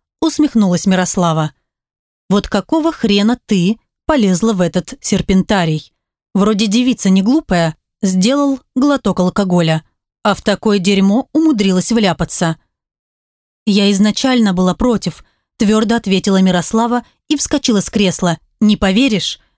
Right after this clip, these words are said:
но я отговаривала их от этой безумной идеи». Она ходила из стороны в сторону и нервничала, но не плакала, что мне в данной ситуации безумно нравилось. Не люблю бабских слёз,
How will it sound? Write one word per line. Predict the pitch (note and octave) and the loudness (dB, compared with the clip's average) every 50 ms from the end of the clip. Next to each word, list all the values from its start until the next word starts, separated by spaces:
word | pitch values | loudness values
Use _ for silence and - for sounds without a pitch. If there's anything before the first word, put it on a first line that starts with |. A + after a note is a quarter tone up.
| _ | _
но | A3 A3+ | 0 0
я | A3 G3 A3+ A3 | 2 2 0 0
отговаривала | G#3+ G#3+ G3+ A#3+ A#3 A#3 C4 B3+ A3+ G#3 F3 F#3 F3+ | 0 0 0 0 0 0 0 0 0 0 0 0 -2
их | G3+ - - C#4 - - - | -2 -2 -2 -4 -4 -4 -6
от | - A3+ - - | -6 -4 -2 -2
этой | A3+ - A#3 A3 | 0 0 0 0
безумной | G3+ A#3+ A3+ G3+ G3+ G3+ G3 G3 G3+ G#3 G#3+ | 2 0 2 2 2 2 4 4 4 2 2
идеи». | F#3+ F#3 G#3 F#3+ E3+ E3 D#3 D3 - _ _ _ _ _ _ _ _ _ _ _ | 2 2 0 2 2 0 -2 -4 -6 _ _ _ _ _ _ _ _ _ _ _
Она | G3 G3 G3 F3+ | 0 0 0 0
ходила | - - F#3+ F3+ G3+ G3+ G3 | 0 0 0 2 2 2 2
из | G3 F3+ - | 0 -2 -2
стороны | - - G3 F#3+ F#3+ F#3+ F#3 F3 | -2 -2 0 0 2 2 0 0
в | - | -2
сторону | - - - A#3+ B3+ B3+ B3 A#3+ B3+ B3+ - _ _ _ _ _ _ | -4 -2 -2 0 0 2 2 2 2 0 -4 _ _ _ _ _ _
и | D#4 D4+ | 2 2
нервничала, | C4+ A#3 A3 G#3 F#3+ F#3 E3+ D#3+ E3+ E3 - - - E3+ E3 D#3+ D#3+ - _ _ _ _ _ _ _ - | 4 4 4 4 2 2 0 0 0 0 0 0 0 0 0 0 -2 -4 _ _ _ _ _ _ _ 0
но | B3 A#3 G#3+ G#3 | 2 2 4 4
не | G3+ A#3+ | 2 2
плакала, | - - D4 A3+ F3 E3 - - G3 G#3 G#3+ G#3+ - _ _ _ | 0 0 0 0 0 0 -2 -2 -2 -2 -2 -4 -6 _ _ _
что | - - - - B3+ A#3 | -8 -8 -4 0 2 2
мне | A3 A3 A#3 C4 | 4 4 2 2
в | C#4+ C4+ | 0 0
данной | A#3+ D#4 D#4 D4+ D#4 D#4+ | 0 0 2 2 2 0
ситуации | D4+ - F4 - - E4 D#4+ D#4 D4+ - - E4+ D#4+ | 0 -2 -6 -2 0 0 0 0 0 -2 -2 0 0
безумно | C#4 C#4 D#4+ D#4+ C#4 G#3+ G#3 G3 F#3+ G3 G3+ | 2 2 0 0 2 2 2 2 2 2 2
нравилось. | A3 A3 A3 G#3 F#3 D#3+ E3 E3 E3 D#3+ - - - _ _ _ _ _ _ _ _ | 2 2 2 0 0 -2 -2 -2 -4 -4 -4 -8 -12 _ _ _ _ _ _ _ _
Не | - G#3 A3 B3 | 0 2 2 2
люблю | C4 D#4 D4+ E4+ G4 | 2 2 0 0 0
бабских | D#4+ G#3 G3 E3+ - - - - G3 - | 0 0 -2 -2 -4 -8 -6 -4 -4 -4
слёз, | - - G#3+ F#3+ F3+ F3 D#3+ - | -2 0 0 0 0 0 -2 -4